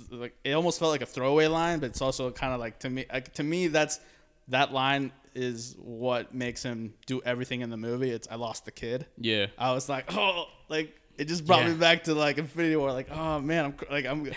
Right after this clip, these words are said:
Speaker 2: One thing that was hard to, like, write down all the times I cried is because it was constant moments leading into other moments where I was
Speaker 1: Yeah.
Speaker 2: still, like, wiping off my eyes and still, like, crying more.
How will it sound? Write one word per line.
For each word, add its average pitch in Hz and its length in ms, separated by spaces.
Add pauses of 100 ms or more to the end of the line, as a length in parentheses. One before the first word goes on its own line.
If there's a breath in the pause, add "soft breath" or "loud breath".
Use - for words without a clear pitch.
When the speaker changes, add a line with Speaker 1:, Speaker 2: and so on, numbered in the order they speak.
(140)
Speaker 2:
One 202 200
thing 247 320 (160)
that 151 260
was 143 160
hard 135 340
to, 110 520
like, 113 160
write 120 200
down 120 180
all 117 40
the 113 100
times 117 220
I 95 80
cried 120 400
is 104 140
because 117 420 (100)
it 123 100
was 120 280
constant 139 420
moments 120 320
leading 120 260
into 113 180
other 117 120
moments 139 360
where 113 140
I - 20
was 135 100
Speaker 1:
Yeah. 110 60
Speaker 2:
still, 147 300
like, 117 260
wiping 123 320
off 117 160
my 110 320
eyes 110 200
and 117 160
still, 127 300 (140)
like, 117 180
crying 117 300
more. 107 240